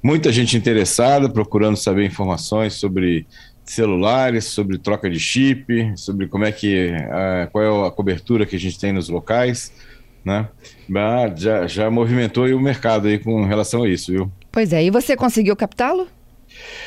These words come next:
Speaker 1: Eu testei o, com um aparelho aqui, que na verdade me, me emprestaram aqui um aparelho.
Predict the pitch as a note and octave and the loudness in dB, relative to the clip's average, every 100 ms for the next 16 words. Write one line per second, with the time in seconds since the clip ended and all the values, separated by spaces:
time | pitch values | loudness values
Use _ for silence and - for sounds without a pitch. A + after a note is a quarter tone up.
0 | - C#3 F3 D#3+ F3+ D#3+ - G3 G3 F3+ | -2 2 2 2 0 2 4 4 4 2
1 | C#3+ C#3 D#3 D#3 D#3 D3 C#3 C#3 C3+ C#3+ | -2 -2 0 2 2 4 2 4 4 4
2 | F3 B2 - B2 C3+ B2 G#2+ G2 G#2 G#2+ | 4 2 2 0 2 4 2 2 2 4
3 | A2 A2 A2 G2 F2 E2+ C#2 G2 G2+ G2+ | 4 2 2 2 0 -2 -4 0 2 4
4 | G2 F#2 G#2+ - C3 B2 A#2 G2+ - C#3 | 2 2 0 0 2 4 4 0 0 0
5 | A#2 A2+ A2+ D#3 B2 | 2 2 4 4 2